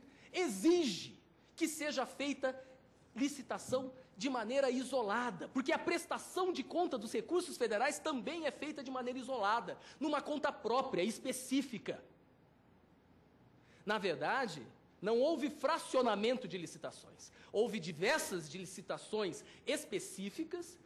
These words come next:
com recursos federais específicos nos valores licitados. E é por isso que se afirma que não houve fracionamento de licitação. Mas ainda que houvesse, essa responsabilidade não é do prefeito municipal.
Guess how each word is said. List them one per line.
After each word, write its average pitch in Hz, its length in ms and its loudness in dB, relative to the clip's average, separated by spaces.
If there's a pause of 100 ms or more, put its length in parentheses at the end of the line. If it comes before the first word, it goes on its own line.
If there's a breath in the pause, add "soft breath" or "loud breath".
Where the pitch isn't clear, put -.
(200 loud breath)
com 311 180 4
recursos 269 800 2
federais 170 600 2 (180 loud breath)
específicos 311 1040 0
nos 381 280 4
valores 320 560 2
licitados. 320 640 -4 (2250)
E 247 100 2
é 311 60 4
por 294 140 2
isso 330 180 4
que 294 80 -4
se 285 120 0
afirma 277 300 4
que 277 300 2 (120)
não 302 280 2
houve 294 300 2
fracionamento 247 640 -4
de 220 100 -10
licitação. 208 520 -12 (600 loud breath)
Mas 370 180 2
ainda 339 440 6
que 330 100 -2
houvesse, 196 480 -2 (360 loud breath)
essa 415 180 -4
responsabilidade 233 840 -2
não 294 160 0
é 240 80 4
do - 80 -2
prefeito 233 340 -4
municipal. 240 640 -6